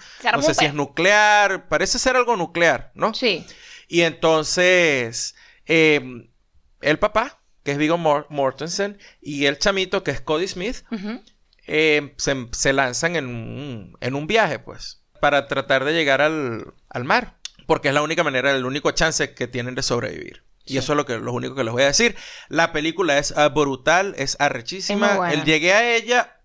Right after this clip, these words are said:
Speaker 2: otra vez porque hace poco, o creo que hace un par de días, en, típico en el grupo de WhatsApp de los primos que uno tiene,
Speaker 1: Ujú.
Speaker 2: alguien preguntó, "Recomiéndeme una película de tal para ver", y yo vi el mensaje y le dije, "Coño".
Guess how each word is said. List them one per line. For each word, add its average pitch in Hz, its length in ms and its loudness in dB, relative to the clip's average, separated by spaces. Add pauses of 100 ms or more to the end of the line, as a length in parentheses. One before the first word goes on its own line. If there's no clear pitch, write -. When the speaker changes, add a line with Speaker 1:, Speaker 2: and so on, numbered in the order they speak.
(220)
Speaker 2:
otra 214 320 4
vez 208 340 -2 (320)
porque 185 420 2
hace 175 260 2
poco, 190 580 0
o 139 60 -2
creo 127 140 -2
que 143 80 0
hace 175 200 0
un 156 120 -4
par 165 180 2
de 202 140 2
días, 180 600 0
en, 117 640 -12
típico 156 400 -4
en 139 80 0
el 127 80 -4
grupo 131 240 -2
de 160 80 4
WhatsApp 127 400 0
de 147 260 4
los 120 140 0
primos 151 300 0
que 165 80 -2
uno 180 120 0
tiene, 185 300 -4 (180)
Speaker 1:
Ujú. 180 140 -4
Speaker 2:
alguien 147 280 0
preguntó, 147 460 0
"Recomiéndeme 156 380 -2
una 233 160 0
película 185 500 2
de 156 80 -2
tal 202 300 2
para 151 180 2
ver", 180 220 2
y 120 180 -6
yo 113 540 -6
vi 135 100 -4
el 127 80 -2
mensaje 147 300 -2
y 156 40 -4
le 151 100 -4
dije, 139 120 -6
"Coño". - 400 -6